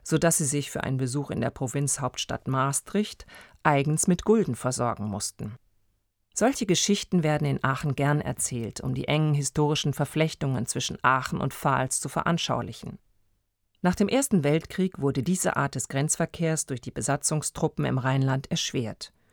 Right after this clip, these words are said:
Das traf aber nicht nur die deutschen Aachener, das traf auch die niederländischen Pfalzer.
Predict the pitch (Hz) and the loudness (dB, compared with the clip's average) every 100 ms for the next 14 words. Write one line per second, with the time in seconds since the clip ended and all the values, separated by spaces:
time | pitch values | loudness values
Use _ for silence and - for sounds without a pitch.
0 | _ 151 - - 208 - - 151 180 - | _ -2 -2 2 2 2 2 4 4 2
1 | 170 147 139 139 - - - 127 135 170 | -2 0 0 0 0 -2 -2 -2 -2 0
2 | 196 220 _ - _ 170 - - 196 220 | 2 0 _ -20 _ -4 -2 0 2 2
3 | - - 175 170 - _ - 208 135 135 | 0 -2 -2 -4 -14 _ 4 4 6 2
4 | 127 131 139 190 - 165 113 - - - | 2 2 2 0 0 0 0 -2 -10 -12